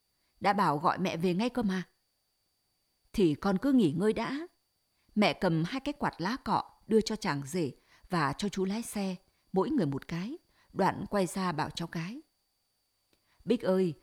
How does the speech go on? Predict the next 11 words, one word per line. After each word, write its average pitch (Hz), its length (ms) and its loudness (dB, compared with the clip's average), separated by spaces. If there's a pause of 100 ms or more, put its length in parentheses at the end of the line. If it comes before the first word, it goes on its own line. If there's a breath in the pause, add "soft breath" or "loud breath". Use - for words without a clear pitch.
(220 soft breath)
cháu 220 140 2
chạy 247 200 -2
sang 190 280 -2
chú 254 140 -4
Hòa, 170 380 -6 (260 soft breath)
gọi 196 180 2
mẹ 180 220 2
về 170 180 2
cho 247 120 -4
bà 190 180 -2
nhé." 214 280 -2